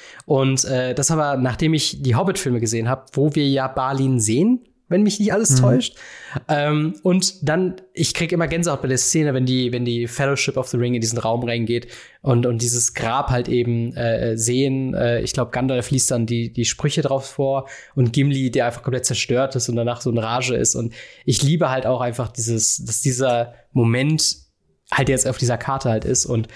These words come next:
Speaker 1: ja,
Speaker 2: Ja.
Speaker 1: dass die Karte durchschnittlich so bei siebzig Euro liegt, <laughs> ist auf jeden Fall auch ein Faktor, den man nicht unter-, ähm, ja,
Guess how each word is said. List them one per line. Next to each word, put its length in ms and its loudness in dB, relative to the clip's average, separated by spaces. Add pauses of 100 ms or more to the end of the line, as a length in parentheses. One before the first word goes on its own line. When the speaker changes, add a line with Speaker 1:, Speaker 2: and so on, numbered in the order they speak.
(360)
Speaker 1:
ja, 160 4
Speaker 2:
Ja. 300 0
Speaker 1:
dass 180 0
die 120 0
Karte 760 -2
durchschnittlich 920 0 (300)
so 60 2
bei 100 4
siebzig 540 0
Euro 280 2
liegt, 400 0 (200)
<laughs> 920 -2
ist 220 2
auf 120 -2
jeden 180 2
Fall 180 0
auch 160 -2
ein 80 0
Faktor, 320 -4
den 160 2
man 120 2
nicht 240 0
unter-, 680 0
ähm, 360 -2
ja, 240 -2